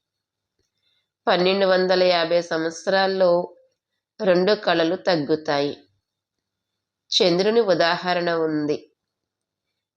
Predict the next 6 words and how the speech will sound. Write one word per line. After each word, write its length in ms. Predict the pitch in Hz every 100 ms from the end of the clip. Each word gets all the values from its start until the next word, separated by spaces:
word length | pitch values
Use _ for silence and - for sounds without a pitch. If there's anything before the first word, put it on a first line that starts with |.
| -
చంద్రునికి 800 | - 185 180 220 226 226 208 180
గ్రహణం 480 | 165 165 170 196 202
పడుతుంది. 800 | 175 160 160 151 147 143 - - _ _ _ _ _ _ _ _ _ _ -
కళలు 360 | 180 170 185
తగ్గటం 680 | 214 190 165 160 160 180 196
మొదలవుతాయి. 840 | 170 160 160 156 156 160 156 151